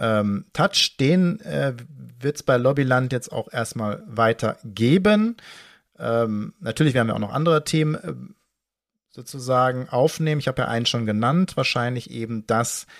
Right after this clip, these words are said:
mit den Subventionen, nicht nur an die Fossilen, sondern überhaupt an Unternehmen. Und damit natürlich eine Ungerechtigkeit, die geschaffen wird, weil viele kriegen das eben nicht, sondern nur die Großen. Daran werden wir auch anknüpfen.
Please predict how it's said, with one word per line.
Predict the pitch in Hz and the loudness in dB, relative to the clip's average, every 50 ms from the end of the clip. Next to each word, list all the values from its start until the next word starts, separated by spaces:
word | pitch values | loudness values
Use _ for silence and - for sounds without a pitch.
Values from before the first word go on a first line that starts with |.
| - - _ _ _ _ | -20 -20 _ _ _ _
mit | - 110 123 127 - - - | -2 0 0 0 -2 -6 -4
den | - 117 107 110 110 - - | -2 0 0 0 0 -2 -6
Subventionen, | - 127 104 127 120 - - 117 110 107 - - - 117 120 139 139 123 110 110 | -8 -8 -6 -6 -6 -4 -4 -4 -4 -4 -4 -2 0 2 2 4 4 4 2 4
nicht | 117 147 156 - - | 4 4 4 4 2
nur | 139 | 2
an | 123 117 | 2 4
die | 113 110 | 2 2
Fossilen, | - - 117 - - - - 139 147 160 165 160 160 165 151 - - - - - - _ | 0 -2 -4 -4 -2 -2 0 0 2 4 4 4 2 0 -2 -4 -10 -20 -20 -20 -20 _
sondern | - - 113 113 110 107 | -12 -8 -6 -4 -4 -4
überhaupt | 104 113 110 107 104 110 131 147 - - - - | -2 -2 -2 0 0 2 0 0 -2 -6 -6 -4
an | 127 131 139 147 | -2 -2 -2 -2
Unternehmen. | - - 143 139 - 147 143 139 139 135 147 151 160 165 170 180 196 208 202 - _ _ _ _ _ _ _ _ _ _ _ _ _ _ _ _ _ _ _ | -4 -6 -6 -4 -2 -2 -2 -2 -2 0 0 2 2 2 2 2 0 0 -2 -6 _ _ _ _ _ _ _ _ _ _ _ _ _ _ _ _ _ _ _
Und | - 123 107 | -10 -8 -6
damit | 101 98 113 120 117 - | -2 0 2 2 2 0
natürlich | 123 117 110 - 135 117 - | -2 -4 -4 -4 -4 -4 -4
eine | 113 - | -4 -4
Ungerechtigkeit, | - 127 131 135 139 - 135 - - - - - - 143 131 | -4 -2 -2 0 0 0 -2 -2 -4 -8 -8 -6 -6 -6 -4
die | - 135 127 - | -6 -10 -12 -12
geschaffen | 208 165 123 - - 139 - - 151 131 | -12 -8 -4 -2 -2 0 0 0 -2 0
wird, | 131 135 135 131 - - | 0 0 0 -2 -2 0
weil | 120 113 113 113 | 2 2 2 0
viele | - - 127 113 113 117 | 0 -4 -6 -4 -4 -6
kriegen | - - - 120 107 110 113 | -6 -6 -10 -10 -10 -6 -4
das | 107 110 - - | -4 -4 -4 -4
eben | - - 120 113 120 120 117 | -6 -6 -6 -4 -2 -2 2
nicht, | 120 139 143 - | 4 4 4 4
sondern | - 113 107 104 101 | 2 0 0 0 0
nur | 104 107 113 | 0 -2 -2
die | 123 120 | -4 -6
Großen. | - - - 98 98 101 110 123 120 - - 101 87 - - - - - - - - - - - _ _ _ | -6 -10 -10 -6 -2 2 4 4 4 4 2 -2 -4 -6 -10 -16 -16 -16 -16 -18 -18 -20 -20 -20 _ _ _
Daran | - 104 - 123 151 175 175 165 | -12 -2 2 4 4 6 4 4
werden | 151 147 143 | 2 2 2
wir | 143 147 | 4 4
auch | 156 147 | 4 2
anknüpfen. | 139 127 110 110 107 - - 101 101 - - - - 98 | 2 0 -4 -4 -4 -6 -8 -8 -8 -8 -10 -14 -18 -18